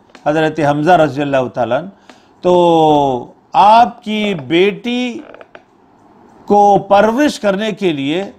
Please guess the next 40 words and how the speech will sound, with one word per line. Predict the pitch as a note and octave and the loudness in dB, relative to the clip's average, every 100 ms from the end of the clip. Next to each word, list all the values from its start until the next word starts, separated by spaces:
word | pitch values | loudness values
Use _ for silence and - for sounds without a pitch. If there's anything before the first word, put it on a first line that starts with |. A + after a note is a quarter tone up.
| _ _ _ _ _ | _ _ _ _ _
तीन | C4 D4 D#4 D4+ C4+ A#3 D3+ - | 0 2 4 2 -2 -6 -8 -4
लोग | G3+ A#3+ A#3 F#3 - _ _ F#3 | 0 2 2 -2 -14 _ _ -2
जो | |
है | F3+ G#3 G#3 D#3 | 0 0 -2 -8
सामने | - F#3 F#3+ F3+ | -4 -4 -2 -2
आ | D#3+ | 0
जाते | D3 D3 D3+ | 0 0 -4
हैं, | D3+ | 0
कहते | F3+ E3+ G3 | -2 0 -2
हैं | G3+ | -2
कि | A3 | -2
मैं | A3+ A3 C4+ B3 | -2 0 0 0
इस | A3 E3+ | -2 -2
बच्ची | F#3+ F#3+ F#3 | -4 -2 -4
को | F3+ | -2
पालूंगा। | D#3 D3 B2+ G#2 F#2+ - _ - - | 0 0 0 -6 -10 -12 _ -12 -2
हज़रत | E3+ G3+ F#3+ | 0 2 2
अली | G3+ A#3+ | 0 0
रज़ी | B3 G#3+ A#3 | 0 0 -2
अल्लाह | A3+ A3+ | -2 -4
ने | A#3 | -4
कहा | G#3+ A3+ | -2 -2
कि | G3+ | -2
ये | A#3 A3+ | -4 -4
तो | A3 A#3 | -2 -4
मेरे, | A3 A3 G3+ C#3+ - _ _ _ | -2 0 -2 -4 -14 _ _ _
अ, | D#3+ E3+ D3+ | 2 4 2
चाचा | - F#3 F3+ A3 | 2 0 2 0
के, | F3+ A3+ G#3+ F#3 E3+ E3+ E3+ | 0 0 0 -2 -10 -18 -14
चाचा | - F3+ F3 | -4 -4 -2
की | G3 G3+ | -4 -4
बेटी | F#3+ F#3 G3+ F#3 | -4 -4 -4 -2
है, | F3+ | -2
मैं | E3+ G#3+ G#3+ | 0 0 0
इनको | F#3+ F3 F3+ | -4 -4 -2
जो | D#3 | 2
है, | F3+ F3 | 0 2
चाचाजाद | F3 E3+ F#3 G3 F#3 | -2 0 2 2 2
भाई | D#3 F#3+ | 2 2
हूँ, | A3+ A3+ A#3 | 2 -2 -6